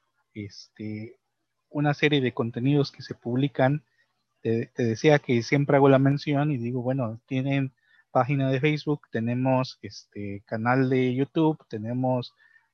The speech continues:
el blog, estamos en Frikin.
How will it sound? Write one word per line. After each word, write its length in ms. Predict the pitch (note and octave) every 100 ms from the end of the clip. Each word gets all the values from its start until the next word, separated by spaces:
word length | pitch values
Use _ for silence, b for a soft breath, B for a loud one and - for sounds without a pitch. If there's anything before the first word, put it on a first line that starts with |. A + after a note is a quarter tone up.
| -
el 140 | A2+
blog, 420 | A#2+ D3 D3 D3+ _ _ _ _ _ _
estamos 480 | - - C#3 D3 D3+
en 120 | C#3+
Frikin. 540 | D3+ - D#3 D#3 D#3